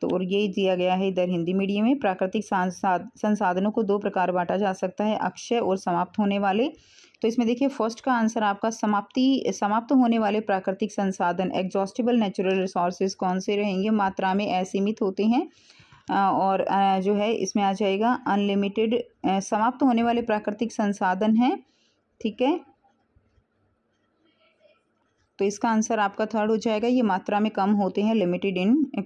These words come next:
quantity। नेक्स्ट देखिए, जीवाश्म ईंधन प्राप्त किए जाते हैं, fossil fuel are obtained from मृत जीव से, dead or-, remains of living organism।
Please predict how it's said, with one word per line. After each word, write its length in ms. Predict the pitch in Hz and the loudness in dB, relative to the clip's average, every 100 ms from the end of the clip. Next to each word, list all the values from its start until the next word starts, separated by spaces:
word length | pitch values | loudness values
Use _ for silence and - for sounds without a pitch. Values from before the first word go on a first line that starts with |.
| 190 | -2
quantity। 500 | 180 175 180 214 262 - - _ - | 0 -2 -2 -2 -2 -6 -20 _ -4
नेक्स्ट 260 | 202 208 - | -2 -2 -2
देखिए, 220 | 208 247 | 0 0
जीवाश्म 440 | 208 208 214 - | 2 0 0 0
ईंधन 220 | 220 226 226 | 2 4 2
प्राप्त 300 | 208 202 220 | 0 -2 -4
किए 220 | 226 220 | -2 0
जाते 340 | 220 202 202 | 0 0 0
हैं, 120 | 233 | 0
fossil 340 | 254 190 - 226 | 0 -2 -2 -2
fuel 220 | 220 208 | 0 0
are 120 | 202 | 2
obtained 400 | 196 185 214 208 202 | 0 -2 -2 -2 0
from 140 | 202 220 | 2 4
मृत 260 | 226 190 196 | 4 2 -2
जीव 320 | 180 190 180 | -2 0 0
से, 220 | 185 214 | 0 0
dead 220 | 233 190 180 | 2 2 2
or-, 340 | 175 170 180 | 0 0 -2
remains 380 | 185 180 185 185 | 0 0 -2 0
of 300 | 175 175 185 | -2 0 0
living 220 | 170 180 180 | 0 0 0
organism। 540 | 165 175 175 175 180 | -2 -2 -2 -2 0